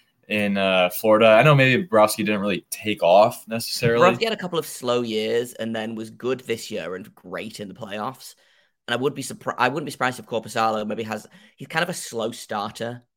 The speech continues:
Speaker 2: anyway, I feel like. I wouldn't be surprised if he has a slow start in Ottawa and then picks it up around about,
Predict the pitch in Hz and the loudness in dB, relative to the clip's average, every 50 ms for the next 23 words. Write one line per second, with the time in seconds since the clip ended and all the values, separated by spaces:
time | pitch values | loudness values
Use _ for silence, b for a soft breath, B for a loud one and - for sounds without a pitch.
0 | _ _ _ _ _ _ _ _ _ _ _ _ _ - 110 117 131 139 139 139 | _ _ _ _ _ _ _ _ _ _ _ _ _ -6 -4 -2 0 2 2 2
1 | 143 135 135 - - 135 135 131 131 131 127 131 139 143 151 - - 127 123 - | 2 0 -4 -6 -6 -6 -4 -4 -6 -6 -4 -4 -6 -6 -6 -8 -6 -8 -6 -6
2 | - 123 120 120 113 - - 110 104 104 110 - - 110 107 107 107 - 101 90 | -8 -10 -10 -10 -12 -12 -10 -8 -8 -8 -8 -8 -6 -6 -6 -6 -8 -10 -10 -10
3 | 110 - 120 113 113 113 104 101 101 104 - - - - - 110 101 107 107 - | -8 -6 -4 -4 -4 -4 -6 -8 -12 -14 -16 -18 -16 -12 -10 -8 -8 -8 -8 -10
4 | 87 82 104 101 107 113 107 107 98 104 92 92 95 95 - _ | -10 -10 -10 -10 -10 -10 -12 -12 -10 -8 -8 -8 -8 -10 -12 _